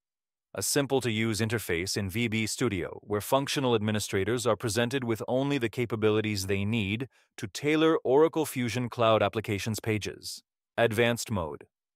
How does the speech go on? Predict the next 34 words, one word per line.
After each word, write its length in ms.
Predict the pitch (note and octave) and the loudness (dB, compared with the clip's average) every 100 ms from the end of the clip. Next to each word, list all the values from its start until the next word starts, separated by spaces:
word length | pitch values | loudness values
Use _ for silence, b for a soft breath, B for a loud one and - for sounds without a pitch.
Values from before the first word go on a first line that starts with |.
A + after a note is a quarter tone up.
| _ _ - | _ _ -4
An 120 | A2 | -2
advanced 500 | G#2 G#2 B2+ C#3 - | 0 2 2 2 -2
interface 600 | D3 C#3+ C3 C#3 D#3 - | -4 -4 0 2 2 0
in 140 | A2 | -2
V 220 | G2+ A2+ B2+ | -2 -2 -2
B 180 | A2 | -2
Studio 500 | G#2+ - G#2 F#2 E2+ | -2 -2 -2 0 -2
where 240 | G2 G2+ G2+ | -2 0 0
more 280 | G2 A#2+ D3 | 2 2 2
technical 500 | - B2+ B2 A2+ A2 | 0 -2 -2 -2 -2
users 460 | A2 G#2+ B2+ C3+ | -2 0 0 0
are 120 | G#2+ G2+ | 0 0
presented 480 | A#2 A2 A#2 B2 | 0 0 2 0
with 200 | G#2 G#2 - | 0 -4 0
all 280 | C3 D3 D#3+ | 4 6 4
features 500 | - D3+ - G2 F#2+ | 0 -4 0 -2 -2
to 120 | A#2+ | -6
tailor 420 | - A#2+ B2 C#3+ - | 0 2 4 4 4
Oracle 380 | C3 D3 E3+ | 4 4 2
Cloud 320 | - C#3 C3+ C3 | 0 4 6 4
Applications. 760 | B2 C#3+ B2 - E2 - - _ _ _ _ - | 2 0 -2 -2 -8 -14 -16 _ _ _ _ -4
This 180 | A#2+ - | -2 0
isn't 300 | C#3+ C#3 C#3 | 0 0 -2
supported 420 | B2 C3+ A#2 A2+ | 0 2 4 4
by 200 | G2+ G2+ | 2 2
H 260 | A#2 B2+ - | 0 -2 -4
C 240 | - A#2+ | -2 2
M, 220 | A2+ A2+ A#2 | 2 0 0
S 300 | A2+ - - | -2 -2 -4
C 280 | - A2+ G#2 | -2 2 2
M, 200 | G#2+ G#2+ | 2 0
and 340 | G#2+ B2 C#3 | 0 0 -2
procurement. 540 | - A2+ B2+ G2 - - _ _ b | -4 -2 0 0 -4 -16 _ _ b
Autocomplete. 640 | B2+ D#3+ F3+ D#3 G2+ - | 4 6 4 0 -4 -6